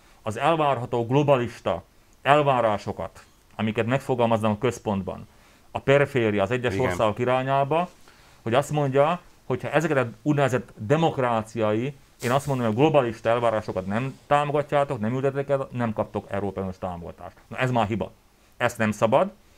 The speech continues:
Speaker 1: Tehát ilyen szempontból természetesen ma minden nemzetnek, minden országnak joga eldönteni azt, hogy milyen belső berendezkedéssel, ö, demokratikus intézményekkel, ugye, ö, ö, ruházza fel magának, ugye, a, a, a közintézményeket és egyáltalán a közéletet.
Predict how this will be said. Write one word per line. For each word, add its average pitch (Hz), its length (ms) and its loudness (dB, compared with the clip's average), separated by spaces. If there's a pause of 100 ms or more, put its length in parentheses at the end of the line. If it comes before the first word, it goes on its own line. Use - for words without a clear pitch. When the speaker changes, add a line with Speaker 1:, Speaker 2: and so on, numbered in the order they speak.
(120)
Speaker 1:
Tehát 110 160 -2
ilyen 165 160 2
szempontból 139 500 0
természetesen 131 800 0 (380)
ma 135 360 2 (160)
minden 135 440 0
nemzetnek, 117 420 -2
minden 123 200 -2
országnak 113 460 -2
joga 123 360 2
eldönteni 110 460 0
azt, 101 100 -4
hogy 107 140 -2
milyen 113 280 0
belső 110 400 2
berendezkedéssel, 101 720 -2 (520)
ö, 95 100 -8 (180)
demokratikus 120 600 0
intézményekkel, 113 760 0
ugye, 104 260 -2 (420)
ö, 104 420 0 (380)
ö, 104 120 -2
ruházza 120 380 2
fel 113 180 0
magának, 110 420 2
ugye, 107 160 -2
a, 98 220 -2
a, 95 380 0
a 98 60 -6
közintézményeket 117 800 -2
és 98 100 -8
egyáltalán 107 380 0
a - 40 -10
közéletet. 117 580 0